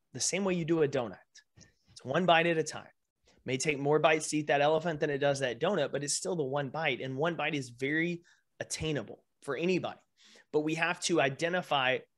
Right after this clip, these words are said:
the baseline. Where do I, what do I wanna be better at?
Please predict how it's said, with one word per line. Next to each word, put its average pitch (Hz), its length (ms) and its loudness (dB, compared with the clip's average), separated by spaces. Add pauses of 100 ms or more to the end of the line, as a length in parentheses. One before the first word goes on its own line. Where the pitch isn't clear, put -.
(380)
the 127 60 -6
baseline. 139 460 0 (600)
Where 139 280 4
do 180 140 6
I, 165 100 4
what 143 240 4
do 170 60 8
I 190 100 6
wanna 185 260 2
be 135 200 -2
better 120 420 -2
at? 107 280 -8